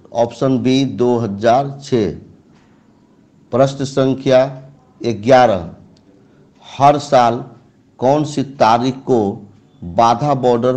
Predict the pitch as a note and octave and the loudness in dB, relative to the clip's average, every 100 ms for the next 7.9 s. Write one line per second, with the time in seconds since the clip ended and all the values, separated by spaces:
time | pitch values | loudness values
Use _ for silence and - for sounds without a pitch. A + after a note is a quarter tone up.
0 | B2+ G#2 G2+ G#2+ - _ _ _ - A2+ | -2 -2 -2 -6 -18 _ _ _ -4 -2
1 | A#2+ A#2+ - - C#3 C#3+ A#2+ A2+ - A#2 | -2 -4 -10 -8 -10 -4 -2 -2 -4 -6
2 | A#2 - G2 G2+ G2+ A2+ B2+ - - _ | -4 -2 -2 -2 -4 -6 -6 -10 -20 _
3 | - C#3 C#3+ D3 G2 C#2+ - - _ _ | -6 -2 2 2 0 -10 -16 -20 _ _
4 | _ _ G2 A2 - B2+ C3 C#3 C#3+ C#3 | _ _ -2 -2 -2 -2 0 -2 -4 -4
5 | A2 A#2 B2 B2 A#2 B2+ B2 - - _ | -4 -2 0 0 0 -4 -4 -10 -20 _
6 | _ _ _ _ - G#2+ G#2 C3+ B2+ C3 | _ _ _ _ -6 -6 -4 -4 -2 0
7 | A#2+ - A2+ A#2 B2+ A#2+ B2+ C3 - | -2 -2 -2 0 0 0 -2 -4 -8